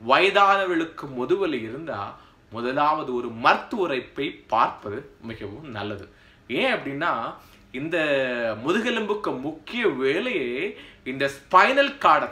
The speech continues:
தண்டுவடம் சேதமடையாமல் பாதுகாப்பது தான் இந்த முதுகெலும்புக்கு முக்கியமான வேலை.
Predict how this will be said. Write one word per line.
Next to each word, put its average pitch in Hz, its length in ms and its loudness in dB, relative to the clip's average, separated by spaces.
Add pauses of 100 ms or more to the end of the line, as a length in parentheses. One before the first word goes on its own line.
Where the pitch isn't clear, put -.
தண்டுவடம் 196 680 0 (140)
சேதமடையாமல் 185 1000 2 (100)
பாதுகாப்பது 139 920 2
தான் 156 260 0 (440)
இந்த 131 220 -6 (180)
முதுகெலும்புக்கு 135 640 -4 (120)
முக்கியமான 113 560 -8
வேலை. 107 320 -10